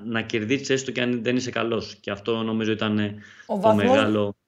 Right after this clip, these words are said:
Speaker 2: ο βαθμός δυσκολίας για το
Speaker 1: μεγάλο
Speaker 2: επόμενο παιχνίδι, coach, ε, από τα μάτια τα δικά σου, ποιος είναι; Είναι
Speaker 1: Να είμαστε
Speaker 2: εξίσου
Speaker 1: ειλικρινείς,
Speaker 2: δύσκολο,
Speaker 1: ε,
Speaker 2: ανεξάρτητα από την έδρα κτλ.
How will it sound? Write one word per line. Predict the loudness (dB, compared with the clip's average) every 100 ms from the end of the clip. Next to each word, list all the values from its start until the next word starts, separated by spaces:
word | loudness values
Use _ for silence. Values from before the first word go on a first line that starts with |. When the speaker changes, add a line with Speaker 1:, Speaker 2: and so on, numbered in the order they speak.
| _
Speaker 2:
ο | 0
βαθμός | 4 4 4 2
δυσκολίας | 4 4 6 6
για | 6
το | 6
Speaker 1:
μεγάλο | 6
Speaker 2:
επόμενο | 4 4 2
παιχνίδι, | 0 2 0 2 6
coach, | 6 6 2
ε, | 2 4
από | 2 2
τα | 0
μάτια | 2 0
τα | 0
δικά | 0 2 2
σου, | 2
ποιος | -2 -2 -2
είναι; | -2 -2 -6 -10 _ _ _ _ _ _ _ _ _ _ _ _ _ _ _ _ _ _ _ _ _
Είναι | 0 4
Speaker 1:
Να |
είμαστε | 4 4 4
Speaker 2:
εξίσου | 4 4
Speaker 1:
ειλικρινείς, | 4 2
Speaker 2:
δύσκολο, | 4 4 6
Speaker 1:
ε, |
Speaker 2:
ανεξάρτητα | 4 4 6 8 6
από | 2
την | 2 2
έδρα | 4 2 0
κτλ. | -2 -2